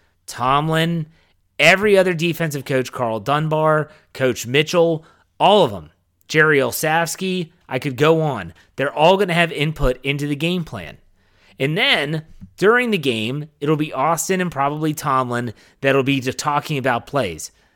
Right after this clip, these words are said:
That's the way it works. That's the way it works. So that whole "who's gonna call the plays," let's just please don't jump to conclusions after one interview, after a mandatory minicamp session.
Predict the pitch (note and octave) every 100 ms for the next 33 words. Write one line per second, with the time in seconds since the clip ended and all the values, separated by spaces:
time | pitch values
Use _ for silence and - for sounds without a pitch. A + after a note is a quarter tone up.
0 | _ - - A#3+ - G3+ E3+ A#3 A#3 -
1 | E3+ B3 E4 F#3 - - - _ _ _
2 | _ _ _ G#3 G#3+ A3 F#3 F#3 F3+ D3
3 | C#3+ G#2 - - _ - D3+ D#3 D3+ G3
4 | G#3 D3 G3 B3 G#3+ A#3 - G3+ G#3 F3+
5 | F#3 D#3 A2+ G#2+ G2+ - _ _ _ -
6 | C3 G#3 - G#3+ - - F#3 F3+ C3+ E2+
7 | - - _ _ _ _ - F3 F#3 E3+
8 | F#3 D#3 D3+ D3+ - B2+ A#2 A#2+ A#2 A2+
9 | - _ _ B2+ C3 - C3 A#2 D#3 E3+
10 | D#3+ D3 C3+ C3 B2+ B2 G#2+ _ _ B2
11 | B2 B2+ A2+ A2+ B2 C#3 C#3 C3+ C3+ B2+
12 | A#2 A#2+ A#2 A#2+ A2 G#2 - F#2 - D#2